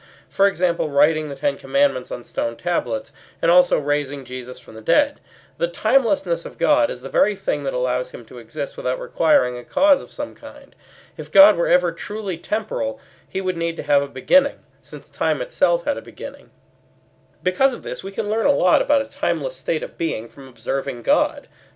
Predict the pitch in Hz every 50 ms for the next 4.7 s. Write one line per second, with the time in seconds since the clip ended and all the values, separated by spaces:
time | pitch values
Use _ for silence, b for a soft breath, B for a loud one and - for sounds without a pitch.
0 | b - 151 139 147 147 143 131 - - - 151 151 143 135 135 135 120 117 113
1 | 117 - - 180 202 226 185 147 123 110 107 120 117 117 147 180 190 165 - -
2 | - - - b b b b b b 185 190 214 220 220 - 208 156 151 170 180
3 | 180 180 170 147 156 147 143 139 135 139 143 - - 170 151 - - 117 117 117
4 | - - 127 127 127 - - 202 196 147 107 - 98